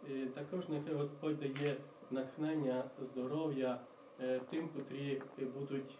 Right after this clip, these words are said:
е, працювати, всім працівникам, е, цієї, цього закладу. Ми будемо молитися в тому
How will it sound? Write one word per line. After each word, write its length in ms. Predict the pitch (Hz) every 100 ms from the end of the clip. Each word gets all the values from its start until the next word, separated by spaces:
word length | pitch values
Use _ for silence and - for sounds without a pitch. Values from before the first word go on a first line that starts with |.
| 131
е, 360 | 127 127 127 123 127 147 147 - - - - - - - -
працювати, 680 | 139 135 - 131 151 156 127
всім 260 | - 139
працівникам, 840 | 131 131 - 123 127 123 156 160 156 - - - - -
е, 160 | 135 127 -
цієї, 440 | 139 135 131 131 - - - -
цього 240 | 131 131
закладу. 680 | 123 165 170 - 139 139 135 - - - - - - - - -
Ми 100 | 165
будемо 440 | 151 151 143 131 - - - -
молитися 500 | 143 151 156 - 143
в 60 | 147
тому 440 | - 135 135 127